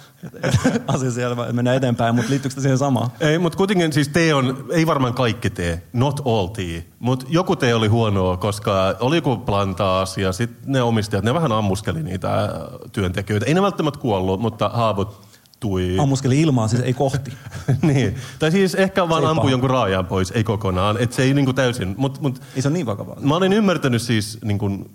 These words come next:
Speaker 2: kulta ja, ja kahvi ja timantit, niissä tapahtuu usein tällaisia ylilyöntiä, mut tee,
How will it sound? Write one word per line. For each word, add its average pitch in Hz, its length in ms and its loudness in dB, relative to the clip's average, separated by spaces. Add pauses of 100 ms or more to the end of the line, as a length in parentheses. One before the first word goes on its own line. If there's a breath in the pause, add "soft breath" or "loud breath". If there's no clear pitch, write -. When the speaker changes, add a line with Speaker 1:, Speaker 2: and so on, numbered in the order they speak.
(380)
Speaker 2:
kulta 92 720 0 (160)
ja, 80 520 -2
ja 92 120 -4
kahvi 90 480 -4
ja 87 100 -2
timantit, 90 640 -2
niissä 120 260 0
tapahtuu 95 640 -4
usein 95 240 -4
tällaisia 92 360 -4
ylilyöntiä, 90 480 0
mut 110 200 -2
tee, 110 460 2